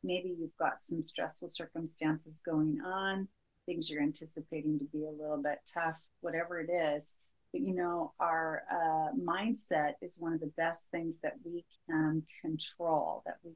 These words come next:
can control to help us face any situation.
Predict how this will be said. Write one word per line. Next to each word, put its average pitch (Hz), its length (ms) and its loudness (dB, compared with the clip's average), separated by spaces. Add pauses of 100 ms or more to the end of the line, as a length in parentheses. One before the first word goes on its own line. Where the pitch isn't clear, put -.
can 160 160 -6
control 156 500 -2
to 170 80 -4
help 190 400 -4
us 196 320 2
face 165 460 -2
any 165 200 -4
situation. 156 1160 -2